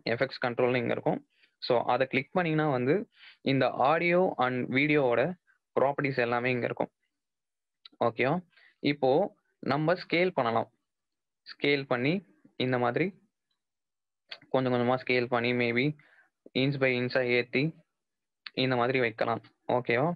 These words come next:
But இதுவுமே பர்ஃபெக்ட்டா வந்து எனக்கு ஸ்க்ரீன்ல வந்து ஃபிட்டா இருக்குமா அப்படின்னு கேட்டா, fit ஆகாது. ஏன்னா வந்து,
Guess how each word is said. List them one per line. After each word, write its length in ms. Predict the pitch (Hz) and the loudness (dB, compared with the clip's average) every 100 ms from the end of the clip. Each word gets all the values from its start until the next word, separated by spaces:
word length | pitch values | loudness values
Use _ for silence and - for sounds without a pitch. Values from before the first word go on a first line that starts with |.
| - _ - _ _ | -6 _ -20 _ _
But 300 | 113 127 123 - - _ _ 131 | 0 2 2 -2 -10 _ _ 0
இதுவுமே 400 | 143 170 170 170 165 | 2 4 2 0 2
பர்ஃபெக்ட்டா 540 | 147 151 151 - 151 | 0 2 -2 0 0
வந்து 420 | 151 135 147 196 - | 2 2 2 0 -2
எனக்கு 300 | 123 127 123 | -2 0 -4
ஸ்க்ரீன்ல 340 | - 147 165 | -2 -2 2
வந்து 300 | 151 147 165 - | 2 2 0 -2
ஃபிட்டா 400 | - 139 - 165 156 | -4 -4 -2 -2 2
இருக்குமா 640 | 143 147 - 151 135 139 135 - _ _ _ - _ | 0 0 0 2 2 2 2 -2 _ _ _ -20 _
அப்படின்னு 380 | 120 127 139 147 | -4 0 0 0
கேட்டா, 340 | 135 120 127 156 190 _ _ _ _ _ _ _ _ - | 0 0 0 -2 -4 _ _ _ _ _ _ _ _ -20
fit 440 | - 139 143 - - _ | -4 -4 -2 -8 -14 _
ஆகாது. 440 | 113 131 123 117 117 - _ _ 120 | 0 2 2 0 -2 -10 _ _ -2
ஏன்னா 360 | 120 139 156 | 0 0 0
வந்து, 260 | 151 123 | 0 2